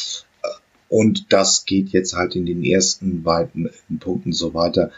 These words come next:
Momentan, das hätte man sich auch denken können, ist die Versorgung in Bayern am besten, einfach weil halt einfach die Großautohersteller da ihren Stammsitz haben.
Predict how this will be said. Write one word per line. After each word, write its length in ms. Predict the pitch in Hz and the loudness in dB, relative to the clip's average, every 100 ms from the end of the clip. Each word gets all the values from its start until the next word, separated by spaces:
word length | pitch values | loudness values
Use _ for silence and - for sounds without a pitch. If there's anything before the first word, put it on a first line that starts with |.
| - - | -10 2
Momentan, 760 | 98 101 123 123 113 110 110 | 4 6 4 2 2 4 2
das 280 | 98 98 - 104 90 - - 90 | -2 -2 -6 -8 -12 -14 -14 -8
hätte 200 | 90 - | -6 -2
man 140 | 98 90 | 0 0
sich 160 | - | 0
auch 100 | 85 | -4
denken 380 | - 104 - 98 | -2 -2 -2 -8
können, 380 | - 101 98 95 - - | -6 -4 -4 -6 -14 -10
ist 240 | - - 98 | -6 -4 -2
die 60 | |
Versorgung 680 | 92 92 87 95 90 90 95 | 0 0 2 0 -2 -4 -2
in 180 | 90 87 | -2 0
Bayern 440 | 82 95 95 95 | 2 2 2 0
am 120 | 95 90 | -2 2
besten, 720 | 95 104 - - 101 101 98 - - - - | 2 2 -2 -6 -6 -6 -8 -16 -20 -12 -2
einfach 340 | 90 85 80 | -2 -2 -10
weil 220 | 76 85 85 | -4 -2 0
halt 260 | 85 80 | 0 0
einfach 340 | 78 82 - 78 | -2 -4 -6 -16
die 160 | - | -16
Großautohersteller 1160 | - 90 87 - 85 78 82 85 82 - 85 80 | -6 -2 0 2 0 0 -4 -2 -2 -2 -4 -2
da 200 | 80 76 | -2 -2
ihren 200 | 82 80 | -4 0
Stammsitz 640 | - 92 104 95 98 - | 0 0 -2 -4 -6 -8
haben. 420 | 95 98 95 95 | -4 -4 -4 -6